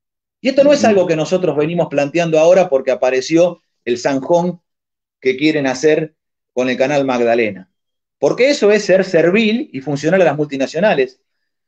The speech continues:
Nosotros estamos en contra de la libre navegación de los ríos interiores,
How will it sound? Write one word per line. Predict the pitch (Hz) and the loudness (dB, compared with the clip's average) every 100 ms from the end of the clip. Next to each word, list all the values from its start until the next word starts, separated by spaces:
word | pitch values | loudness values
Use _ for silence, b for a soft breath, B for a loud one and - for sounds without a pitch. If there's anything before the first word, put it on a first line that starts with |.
| _ _ _ - | _ _ _ -4
Nosotros | 139 269 220 180 | 0 2 4 4
estamos | 165 151 - 175 170 | 4 0 0 0 0
en | 160 | -4
contra | 165 214 190 185 175 | 0 2 2 2 2
de | 139 | 4
la | 147 | 4
libre | 185 214 196 | 2 2 4
navegación | 165 143 143 143 202 | 2 2 2 0 0
de | 196 | 0
los | 147 143 | 2 2
ríos | 196 190 180 | 2 0 -2
interiores, | 156 185 214 208 147 156 165 | -2 0 2 4 4 2 0